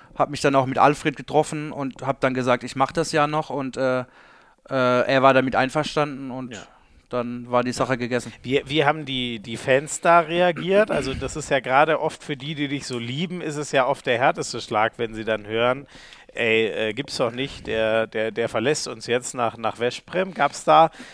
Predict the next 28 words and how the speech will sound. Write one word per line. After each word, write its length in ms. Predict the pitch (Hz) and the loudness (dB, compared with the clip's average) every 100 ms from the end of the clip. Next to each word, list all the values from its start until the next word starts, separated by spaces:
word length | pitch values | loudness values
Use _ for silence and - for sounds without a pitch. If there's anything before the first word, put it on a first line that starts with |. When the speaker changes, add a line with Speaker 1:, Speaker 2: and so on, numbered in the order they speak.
| - | -8
Speaker 2:
auch 240 | - 170 170 | 2 2 6
mal 240 | 190 196 | 6 6
Konfrontationen 1000 | - 202 - 190 175 170 - 175 208 214 | 4 -2 0 0 2 0 2 2 2 2
oder 180 | 196 180 | 2 4
was 200 | 185 190 | 4 2
auch 140 | 170 | -2
immer 260 | 180 202 196 | -2 0 0
so 100 | 190 | 0
in 140 | 175 | 0
der 100 | 175 | -2
Stadt? 240 | - 196 - - - - - - _ - _ _ _ _ _ _ _ - | 0 -2 -2 -14 -20 -20 -20 -20 _ -20 _ _ _ _ _ _ _ -12
Speaker 1:
Na, 340 | 147 139 139 | -4 2 4
ich 140 | 135 | 2
glaube, 300 | 156 143 143 | 6 8 8
die 100 | 135 | 6
ersten 480 | 135 147 - - 156 | 6 6 2 -2 -4
zwei, 220 | - 143 | 4 4
drei 180 | 131 139 | 6 4
Spiele 380 | 139 - 147 131 | 4 0 2 6
waren 140 | 135 | 6
nicht 120 | 135 123 | 6 2
einfach 320 | 135 - 135 | 2 -2 -4
für 160 | - | -4
mich, 340 | 117 113 - - _ | -4 -4 -8 -16 _
äh, 360 | - 123 120 120 - - - | -8 -2 0 -2 -6 -20 -20
weil 220 | - 120 120 | 0 0 4
dann, 340 | 131 127 120 _ _ _ _ | 2 2 -6 _ _ _ _
äh, 100 | - | -14